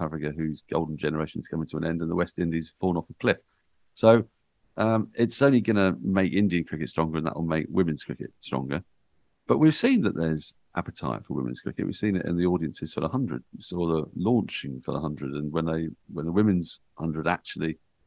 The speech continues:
took place after the men's hundred on their launch day, and how many people stayed behind and watched. We've seen record audiences for this. Um, so, yeah, I mean, it was always gonna happen. It was just you have to go through this process.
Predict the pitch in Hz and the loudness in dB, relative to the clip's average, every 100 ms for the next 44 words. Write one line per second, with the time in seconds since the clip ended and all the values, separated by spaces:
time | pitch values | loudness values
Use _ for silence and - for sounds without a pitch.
0 | _ _ _ - 95 - 90 82 - - | _ _ _ -8 -8 0 2 2 0 2
1 | 92 87 - 85 85 98 98 85 71 65 | 2 2 0 0 2 2 0 -4 -8 -6
2 | 71 76 80 82 82 95 95 - - 60 | -4 -2 0 2 2 2 0 -4 -8 -8
3 | 67 67 - - 80 73 76 - - 82 | -8 -10 -10 -6 -4 -4 -6 -10 -4 -2
4 | 76 - 87 80 78 90 - - - 80 | -2 -4 -2 -2 -2 -4 -4 -12 -8 -4
5 | 85 87 82 78 - _ _ - 92 90 | -4 -4 -6 -8 -12 _ _ -2 0 0
6 | 85 92 - 90 92 92 - _ _ _ | -2 -4 -4 -2 -2 -4 -10 _ _ _
7 | _ _ _ - 92 98 101 101 - - | _ _ _ -4 2 2 2 -2 -10 -2
8 | 139 151 - 220 247 - 139 147 139 196 | 2 4 2 2 2 4 4 4 4 4
9 | 226 180 - 160 135 - 233 220 - - | 4 4 2 0 0 0 -2 -2 -4 -6
10 | 82 _ _ _ _ - 110 104 - 107 | -10 _ _ _ _ 2 4 2 -2 -4
11 | 104 - 92 107 101 95 95 92 - 123 | -4 -4 -2 2 2 2 -2 -2 -2 -2
12 | 127 - - - | -2 -2 -12 -14